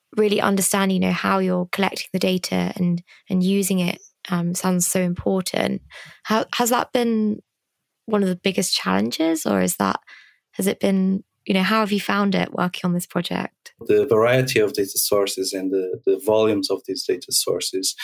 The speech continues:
Speaker 2: was actually technically one of the, the biggest challenges here, um,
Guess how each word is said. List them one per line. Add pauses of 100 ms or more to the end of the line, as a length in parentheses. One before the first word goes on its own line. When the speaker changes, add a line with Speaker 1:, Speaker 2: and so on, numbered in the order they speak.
(380)
Speaker 2:
was
actually
technically
one
of
the,
the
biggest
challenges
here, (600)
um,